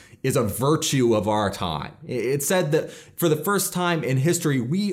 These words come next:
are writing more than we're reading. Yeah, because it's become so easy. When it comes to communication, it seems like we value quantity above all. In our digital world, it only gets easier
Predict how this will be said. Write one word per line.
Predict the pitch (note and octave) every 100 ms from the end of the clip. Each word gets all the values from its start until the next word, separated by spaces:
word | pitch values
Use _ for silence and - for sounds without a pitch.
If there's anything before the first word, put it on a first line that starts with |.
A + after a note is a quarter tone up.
| -
are | C#3 B2+
writing | A#2 D3 E3+ E3 C3+ A2+ G2 G2 - _ _
more | B2 D3 E3+ E3
than | C#3 B2+
we're | A#2 A2
reading. | G#2+ G2 D#2+ - - _ _
Yeah, | D3+
because | F3+ A3 A3
it's | -
become | - B3+ B3
so | A#3 A3+
easy. | A#3 C4+ - F#2 - _ -
When | F3+
it | G3+
comes | A3 A3
to | G#3
communication, | F#3+ F#3+ G3 F#3 G3+ G3+ F3
it | E3+
seems | G3+ F#3
like | E3 C#3+
we | F#3+
value | D#3+ D3+ D3+ D#3+ D#3 C3+ C3 - -
quantity | - E3+ E3+ F3 F3 E3 C#3+ B2 A#2 -
above | A#2+ B2 A#2+
all. | - C3+ A#2+ E2 - _ _ -
In | D3
our | D3+ C#3
digital | C3 F#3+ D#3 F3+
world, | D#3 D#3 D#3
it | D3
only | F3 F3
gets | D#3+ E3+
easier | E3+ E3+ D#3